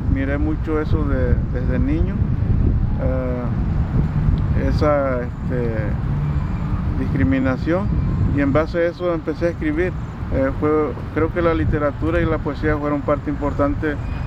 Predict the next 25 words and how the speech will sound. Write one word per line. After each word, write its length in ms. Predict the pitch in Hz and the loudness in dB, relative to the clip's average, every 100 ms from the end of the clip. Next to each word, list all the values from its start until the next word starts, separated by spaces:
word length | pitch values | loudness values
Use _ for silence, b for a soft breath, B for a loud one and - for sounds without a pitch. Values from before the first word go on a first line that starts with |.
| 139 | 0
un 160 | 143 147 | 2 2
refugio 440 | 151 156 156 160 | 2 0 -2 0
para 260 | 147 147 135 | 0 2 2
mí. 160 | 139 185 - - - - - - - - - - - - - 170 | 2 2 2 2 0 -4 -4 -2 -2 -2 -2 -2 -2 0 0 0
Y 120 | 175 - | 0 2
pues 120 | 175 | 0
me 160 | 175 165 | 2 2
vine 260 | 180 190 | 0 0
a, 460 | 190 180 156 135 127 | 0 0 0 -2 -2
aquí 200 | 127 160 | -4 -2
a 60 | 156 | -2
la 120 | 156 | 0
ciudad 300 | 147 147 151 | 0 0 2
de, 300 | 151 139 127 | 2 0 0
de 140 | 131 | 2
Oxnard, 480 | 131 151 156 175 175 | 2 2 0 -2 -2
que 180 | 147 139 | 0 0
pues 180 | - 131 | 0 0
ya 100 | 131 | 0
tengo 280 | 143 143 | 0 2
veinte 260 | 143 139 143 | 2 0 0
años 220 | 139 139 | 0 0
viviendo 360 | 135 135 139 135 | 0 0 2 0
aquí. 240 | - 165 196 - - - - - - - - - 294 | -2 -4 -4 -4 -4 -4 -6 -4 -4 -4 -4 -4 -2
Y 520 | 294 - 294 285 269 | 2 4 4 4 2